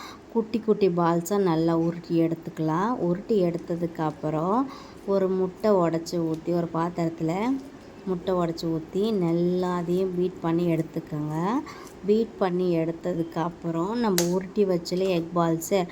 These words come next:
அதையும் முட்டையில் நல்லா ஃபுல்லாக டிப், டிப் பண்ணி எடுத்துக்கலாம்.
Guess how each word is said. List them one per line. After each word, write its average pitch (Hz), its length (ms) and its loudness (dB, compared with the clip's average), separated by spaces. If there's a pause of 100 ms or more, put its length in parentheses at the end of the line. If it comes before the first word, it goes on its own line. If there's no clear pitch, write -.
(340)
அதையும் 170 520 0
முட்டையில் 202 460 4
நல்லா 170 360 4
ஃபுல்லாக 185 760 2
டிப், 165 240 0 (420)
டிப் 175 220 0
பண்ணி 180 240 0
எடுத்துக்கலாம். 165 640 0